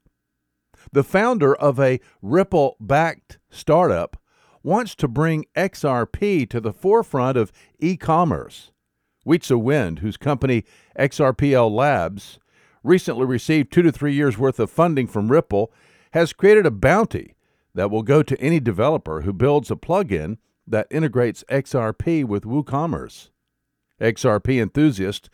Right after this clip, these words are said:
can contribute to the bounty, which has so far reached more than three thousand X R P, worth about nine hundred and fifty dollars. Used by an estimated three point three million websites, WooCommerce is one of the leading payment platforms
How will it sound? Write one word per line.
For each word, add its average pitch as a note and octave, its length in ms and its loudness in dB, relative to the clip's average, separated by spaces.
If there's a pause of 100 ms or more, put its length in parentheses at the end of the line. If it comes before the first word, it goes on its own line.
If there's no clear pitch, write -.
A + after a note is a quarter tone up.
(300)
can D3 240 -2
contribute E3 480 -2
to C#3 80 -6
the G2+ 120 -4
bounty, D#2+ 540 -8 (380)
which - 320 -6 (220)
has C3+ 160 0
so G3 200 4
far D3 280 2
reached D#3+ 320 2
more D3+ 220 2
than C3+ 180 -2
three F#3+ 260 -2
thousand D3 460 0
X C#3+ 220 -4
R C#3 140 2
P, E3+ 320 0
worth A#2+ 280 -2
about A#2+ 340 -2 (380)
nine A#2+ 320 2
hundred A#2+ 340 -2
and G#2+ 140 -8
fifty B2+ 240 -6
dollars. A#2 580 -4 (680)
Used D#3 300 4
by C#3 180 4
an C3+ 80 0
estimated C3 580 0
three D3 200 -2
point B2+ 240 -4
three C#3 200 -4
million B2 380 0
websites, G#2+ 760 -4 (420)
WooCommerce C#3+ 760 0
is F#2+ 220 -4
one C3 280 -4
of C3 60 -2
the G2+ 80 -2
leading C3+ 320 2
payment C3+ 340 -2
platforms A#2+ 600 -4